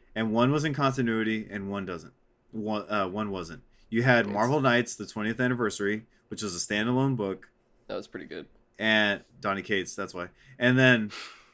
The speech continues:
Speaker 1: you had the Death of Daredevil or whatever. That was Charles Soule's arc that ended his run.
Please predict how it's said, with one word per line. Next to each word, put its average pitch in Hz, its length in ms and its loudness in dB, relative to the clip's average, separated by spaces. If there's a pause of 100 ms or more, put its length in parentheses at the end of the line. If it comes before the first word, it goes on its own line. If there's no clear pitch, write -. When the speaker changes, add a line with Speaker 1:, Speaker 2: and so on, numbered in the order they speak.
(340)
Speaker 1:
you 127 200 6
had 117 720 8
the 113 540 4
Death 113 320 2
of 107 120 -4
Daredevil 104 360 0
or 95 140 -4
whatever. 95 480 -4
That 101 140 -2
was 101 140 -4
Charles 117 420 0
Soule's 107 500 -2
arc 104 380 -4
that 101 180 -4
ended 101 320 -4
his 92 260 -8
run. 87 300 -8